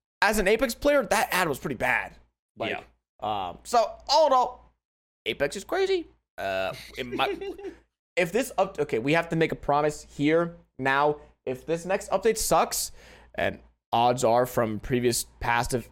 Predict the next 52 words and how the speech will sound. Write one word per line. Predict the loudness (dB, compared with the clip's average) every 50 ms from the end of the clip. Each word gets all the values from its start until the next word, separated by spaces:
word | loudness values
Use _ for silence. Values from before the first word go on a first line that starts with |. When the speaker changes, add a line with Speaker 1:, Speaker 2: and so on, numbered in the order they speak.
| _ -2
Speaker 1:
updates, | -2 -2 0 2 2 2 2 0 -2 -8 -10 -14 _ _ _ _ _ _ -6
not | -4 -2 0 0 0
have | 0 -2 -4 -2
the, | -2 -2 0
don't | 0 -2 -4
have | -6 -8
the | -10 -12 _ -6
most | -4 -2 2
hope, | 2 2 0 -2 -8 -20 _ _ _ _ _ -8
we | -4
don't | -2 -2 -2 -2 0
talk | -2 -2 -2 -2 -4
about | -6 -8 -8
the | -8
game. | -12 -12 -14 -16 -8 _
Or | 0 2
we | 4 4 4
limit, | 4 4 4 4 2 2
we | 2 2
have | 4 4 2
to | 2
have | 2 2 0
a | 0
time | -2 -2 0 0 2 2 4
limit. | 2 2 2
We | 2
have | 0 0
to | 0 -4
start | -6 -2 2 4 4 4 2
an | 0 0
Apex | 0 0 2 0 -2 -2 0
Let | 2 0 0 0 -2
Mobile, | -2 0 2 2 2 0 -2
Speaker 2:
Yeah, | -2 -2
I | -2 -2
Speaker 1:
like, | -2 -4
Speaker 2:
think | -2 0 2
we | 4
Speaker 1:
time | 4 4 2
Speaker 2:
give | 2
Speaker 1:
limit. | 0 -2 -2
Speaker 2:
it, | -4 -4
like, | -4 -4 -4 -6
a | -8 -10 -8
three-minute | -8 -6 -6 -6 -4 -4 -4 -4 -4 -6 -6
time | -6 -6 -6 -6 -6
limit, | -6 -4 -4 -4 -4 -4
and | -2 -2
Speaker 1:
Yeah. | -2 -2
Speaker 2:
then | -2 -6
we're | -10
done. | -10 -8 -8 -8 -8 -8 -10 -14